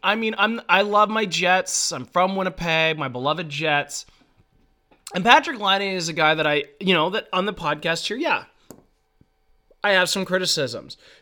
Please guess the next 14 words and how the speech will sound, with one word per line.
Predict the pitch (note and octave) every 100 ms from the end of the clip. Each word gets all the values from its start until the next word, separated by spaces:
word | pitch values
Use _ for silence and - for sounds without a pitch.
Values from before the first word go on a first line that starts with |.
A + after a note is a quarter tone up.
| -
Do | G3 F#3+
I | F3+
think | F3+ - G3 A3 -
in | F#3
the |
grand | E3+ F3+ F3 D#3 _ _ _ _ _ _ _
scheme | - - E3+ F#3
of | F3+ E3
N | E3+
H | E3+
L, | E3+ D#3
sk-, | - - -
I | G3+
mean, | G3 F3